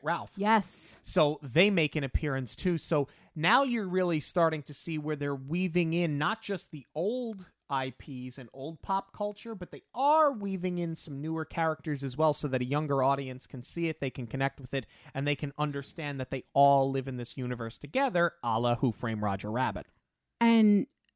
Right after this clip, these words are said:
Speaker 2: that is such a particularly great choice with the Donut Cops because Wreck-It Ralph is sort of in that same vein where you have a character that's performing,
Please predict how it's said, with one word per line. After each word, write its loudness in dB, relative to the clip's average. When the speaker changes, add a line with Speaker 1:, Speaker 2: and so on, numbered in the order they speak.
Speaker 2:
that 8
is 8
such 4
a 12
particularly 6
great 2
choice 6
with 2
the 4
Donut 8
Cops 0
because 6
Wreck-It 6
Ralph 6
is 4
sort 2
of 4
in 8
that 2
same 8
vein 8
where 6
you 4
have 4
a 8
character 6
that's 2
performing, 6